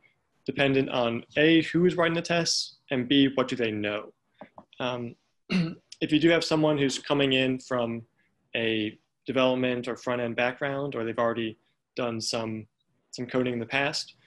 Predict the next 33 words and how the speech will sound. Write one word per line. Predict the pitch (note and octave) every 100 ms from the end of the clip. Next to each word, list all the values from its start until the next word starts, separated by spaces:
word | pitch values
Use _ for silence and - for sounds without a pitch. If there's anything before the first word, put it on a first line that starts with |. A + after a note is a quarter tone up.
| _ _ _ _
uh, | A#2 A#2
let's | B2+
try | B2 C#3
to | C3 B2 -
m-, | C#3+
make | C#3 C3+
use | C3+ C#3
of | C3
whatever | B2 B2+ A#2+ A#2 _ _ _ _ _ _ - -
expertise | C3 - C3+ B2+
they | C3
already | A#2+ A2 A2+
have. | B2+ G2+ - _ _ _ _ _
And | D#3+ D3+
then | D#3
if | D#3 D#3
you're | C#3+ C#3
coming | D3+ D3 C#3
in | C3+ B2
fresh | B2 - D3+ - -
without, | C3 B2+ C3+ -
you | -
know, | B2 A2 _
straight | - C#3
from | C3+
manual | B2+ C3 C#3+
testing, | C#3 C#3+ - D3+ D3 _ _ _ _
or | C3
you're | B2+
not | B2 B2 B2+
as | A#2+
familiar | - A#2+ B2 A#2+
with | A2+